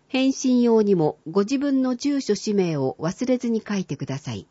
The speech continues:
詳しくは電話でお問い合わせください。電話、三五二八零一九一。ファックス、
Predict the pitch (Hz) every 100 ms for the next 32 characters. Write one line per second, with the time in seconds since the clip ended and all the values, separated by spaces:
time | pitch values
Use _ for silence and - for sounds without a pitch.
0 | _ _ _ _ _ _ - 254 294 -
1 | 190 165 185 226 214 196 190 185 180 170
2 | 160 156 147 143 127 - 107 92 _ _
3 | _ _ _ _ _ _ _ 208 208 185
4 | 165 139 - _ _ _ _ - 277 285
5 | 262 254 208 202 208 202 196 - 139 -
6 | _ 175 262 269 262 - - - 190 180
7 | 156 - - _ _ _ _ _ _ -
8 | 226 - - 143